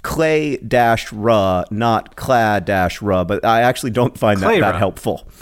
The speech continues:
Speaker 2: Clara. It's Clara.
Speaker 1: Clara,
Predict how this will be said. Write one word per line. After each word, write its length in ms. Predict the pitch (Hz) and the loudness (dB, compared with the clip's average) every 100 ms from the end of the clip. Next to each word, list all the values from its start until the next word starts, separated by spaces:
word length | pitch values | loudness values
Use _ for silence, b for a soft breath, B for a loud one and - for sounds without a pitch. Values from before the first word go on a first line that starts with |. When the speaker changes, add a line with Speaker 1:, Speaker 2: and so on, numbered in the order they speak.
| B | B
Speaker 2:
Clara. 580 | - 226 185 117 117 117 - - | -2 2 2 0 -4 -8 -18 -10
It's 160 | 160 147 | -8 -6
Clara. 580 | - 202 147 123 135 143 _ _ _ - _ - | -2 0 0 -2 -6 -8 _ _ _ -20 _ -8
Speaker 1:
Clara, 520 | - 151 113 85 73 | -2 0 0 -2 -8